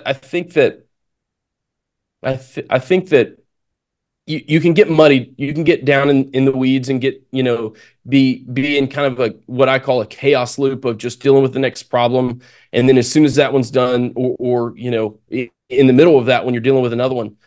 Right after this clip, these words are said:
Um, and so helping them kinda step a little bit above that and, and see, "Hey, here's where I wanna go. Let's, let's remove yourself a little bit from those, um, the,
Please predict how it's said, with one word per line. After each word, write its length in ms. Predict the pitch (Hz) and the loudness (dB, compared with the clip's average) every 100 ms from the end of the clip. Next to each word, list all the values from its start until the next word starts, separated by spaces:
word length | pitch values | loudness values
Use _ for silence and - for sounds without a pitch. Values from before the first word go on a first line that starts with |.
| _ _ - | _ _ -8
Um, 400 | 123 123 120 117 | -2 0 0 -2
and 200 | - 131 | -4 -4
so 320 | 123 143 123 110 | -2 -2 -2 -4
helping 460 | - 151 156 160 | -4 -4 -2 -4
them 120 | 143 | -4
kinda 540 | 127 147 135 123 110 - _ _ | -6 -8 -6 -6 -8 -14 _ _
step 560 | - - - - 147 151 | -20 -18 -14 -2 -2 0
a 20 | |
little 240 | 139 139 | 0 2
bit 140 | 127 131 | 2 2
above 400 | 107 117 131 131 | 0 0 -2 -2
that 400 | 120 107 82 _ - | -4 -4 -8 _ -12
and, 200 | 123 113 | -10 -8
and 300 | 104 113 110 | -6 -6 -6
see, 920 | - - - - 151 143 123 113 104 _ _ _ | -8 -6 -4 0 0 2 0 -2 -6 _ _ _
"Hey, 200 | 143 143 | 2 2
here's 260 | 120 151 156 | 2 0 2
where 140 | 143 | 2
I 120 | 131 | 2
wanna 220 | 127 123 | 0 -2
go. 580 | 113 127 131 127 113 107 _ _ - | 0 0 0 0 -4 -8 _ _ -6
Let's, 340 | 131 - - | -6 -6 -6
let's 320 | 131 123 - | -4 -4 -6
remove 420 | 131 123 135 147 143 | -2 2 4 2 0
yourself 380 | 131 - 123 | -4 0 -2
a 20 | 123 | -2
little 260 | 120 139 | 0 0
bit 200 | 123 107 | 0 -2
from 340 | - - 123 120 | -6 -6 -4 -2
those, 540 | 113 110 104 - - _ _ _ - | -2 -4 -8 -12 -14 _ _ _ -2
um, 380 | 113 110 107 - - _ | 0 0 -2 -8 -14 _
the, 680 | - - 117 120 123 113 | -16 -14 -6 0 0 -2